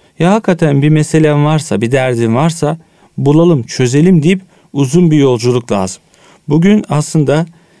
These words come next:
dini gayret içerisinde olan tüm gruplar tekrardan şunu düşünmeli. Acaba bizim ne eksiğimiz var da bizden uzaklaştı gençler? Acaba bizim ne kusurumuz var da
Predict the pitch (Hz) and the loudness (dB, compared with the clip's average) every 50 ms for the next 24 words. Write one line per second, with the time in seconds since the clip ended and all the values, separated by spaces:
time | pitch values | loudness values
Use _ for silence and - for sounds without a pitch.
0 | _ _ - 123 127 131 151 175 190 180 147 143 131 135 151 156 151 139 - - | _ _ -4 -2 0 2 4 4 4 2 2 0 0 2 0 -2 -2 -6 -6 -4
1 | 127 120 110 - - 117 113 110 104 104 104 104 - - 165 165 139 123 120 113 | -2 -2 -4 -4 -4 -4 -2 -2 -2 -2 -4 -4 -2 0 2 2 2 2 0 -2
2 | 107 110 110 123 156 160 165 - _ _ _ _ _ _ - 180 175 - 160 151 | -2 -2 -2 -2 -2 -2 -6 -10 _ _ _ _ _ _ -6 -6 -2 0 0 0
3 | 151 147 156 151 - - 147 151 143 131 - - 117 104 104 98 95 92 - _ | 2 0 0 -2 -2 -2 -2 -2 -2 -2 -4 -2 -2 0 0 0 -2 -4 -6 _
4 | _ - _ _ _ - - - - - - - _ _ - 147 165 226 254 240 | _ -20 _ _ _ -20 -20 -20 -20 -20 -20 -20 _ _ -2 -2 0 0 0 0
5 | 170 131 135 151 151 175 220 214 180 185 185 175 160 - - - 147 151 156 135 | 0 2 0 0 2 2 4 4 4 4 2 0 -2 -4 -4 -2 0 2 2 0
6 | 120 120 135 156 170 160 139 117 98 85 - _ _ _ _ _ _ _ _ _ | 0 0 0 0 0 0 0 -2 -4 -4 -6 _ _ _ _ _ _ _ _ _
7 | _ _ _ _ _ _ _ _ _ - 123 131 143 143 139 165 165 151 127 120 | _ _ _ _ _ _ _ _ _ -6 -2 0 0 2 2 2 2 2 2 0
8 | 127 131 - - 131 123 120 - - 120 104 107 98 98 92 - - 95 85 - | -2 -4 -4 -4 -4 -4 -4 -4 -6 -4 -2 -2 -2 -4 -4 -6 -8 -10 -10 -12
9 | - - _ _ _ _ _ _ - - - - 123 147 170 214 226 196 160 165 | -16 -20 _ _ _ _ _ _ -20 -14 -6 -4 -2 0 2 2 2 2 2 2
10 | 165 180 190 180 175 180 185 185 - - - - 139 - - 147 143 151 151 151 | 4 4 4 4 4 4 2 2 0 -4 -8 -10 -10 -4 -2 0 0 2 2 0
11 | 135 123 120 131 151 175 190 170 143 113 95 95 | 0 0 0 0 0 0 0 -2 -2 -4 -4 -6